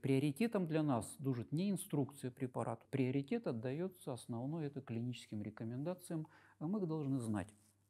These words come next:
Это, конечно, стандартизированная медицина, потому что вы обязаны выполнить все, что стоит под пунктом один. Три — это вы не должны. Ну и два —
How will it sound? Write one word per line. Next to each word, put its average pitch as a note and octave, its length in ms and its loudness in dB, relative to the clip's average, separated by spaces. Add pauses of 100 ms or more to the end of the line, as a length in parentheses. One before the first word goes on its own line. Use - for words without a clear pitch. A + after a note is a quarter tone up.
Это, G#3+ 240 8
конечно, D#3+ 640 0 (100)
стандартизированная C3 920 0
медицина, C3+ 560 -2
потому - 300 -8
что - 220 -2
вы C3+ 120 2
обязаны B2 460 6
выполнить A#2 480 0
все, - 120 -2
что - 200 -2
стоит B2 280 0
под - 160 0
пунктом B2+ 380 2
один. A3+ 300 4 (340)
Три — E3+ 340 12
это C3 220 4
вы C3 120 4
не C3 100 6
должны. B2+ 520 4 (280)
Ну B3+ 120 8
и A3 140 6
два — F#3+ 520 6